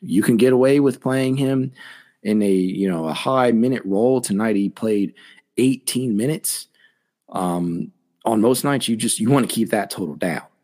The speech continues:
You do not want Robin Lopez playing eighteen minutes if it means that you're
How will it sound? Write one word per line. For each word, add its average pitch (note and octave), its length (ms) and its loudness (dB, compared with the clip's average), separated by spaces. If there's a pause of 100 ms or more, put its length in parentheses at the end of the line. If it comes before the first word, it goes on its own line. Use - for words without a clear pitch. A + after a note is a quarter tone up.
(160)
You G2 200 -2
do G2+ 120 0
not G2 380 0
want G2+ 200 -4
Robin F2+ 320 -2
Lopez F2 380 -4
playing E2 260 -10
eighteen F2 360 -6
minutes E2+ 460 -6 (440)
if G#2 180 -2
it G#2+ 140 -4
means F#2+ 520 -2
that F2+ 280 -4
you're F2+ 240 -4